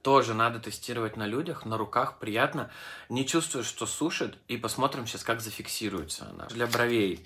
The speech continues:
пудровый. Тоже, признаюсь честно, я на него в магазине смотрел.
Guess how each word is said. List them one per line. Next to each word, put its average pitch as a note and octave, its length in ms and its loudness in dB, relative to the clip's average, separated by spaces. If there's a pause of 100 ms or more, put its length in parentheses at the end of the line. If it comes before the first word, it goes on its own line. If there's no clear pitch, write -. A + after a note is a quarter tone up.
пудровый. F#2+ 560 0 (1160)
Тоже, A#2+ 500 8 (140)
признаюсь A#2 500 2
честно, G#2+ 360 0
я A2 200 6
на C3 100 0
него A2+ 280 2
в A#2 60 -2
магазине A2+ 600 0
смотрел. G2+ 760 -2